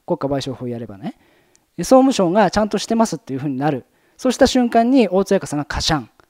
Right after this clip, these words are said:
その可能性があります。だから、大津彩香さんサイドの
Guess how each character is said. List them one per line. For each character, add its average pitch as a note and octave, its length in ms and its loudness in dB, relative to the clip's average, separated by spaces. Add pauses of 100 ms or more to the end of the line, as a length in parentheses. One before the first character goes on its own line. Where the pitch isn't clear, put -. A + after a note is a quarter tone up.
(920)
そ - 140 -4
の F#3+ 80 4
可 E3+ 120 0
能 D#3 120 4
性 D3+ 140 -4
が C3+ 80 -6
あ C3 60 -8
り B2 100 -10
ま A2+ 100 -12
す。 - 200 -20 (100)
だ C4 100 2
か D4+ 120 4
ら、 C#4 180 4
大 G3+ 140 0
津 A3 120 2
彩 G#3 120 4
香 G3+ 100 -2
さ - 180 2
ん G3+ 40 0
サ G3 180 0
イ F3 80 2
ド D3 80 -2
の F3+ 240 0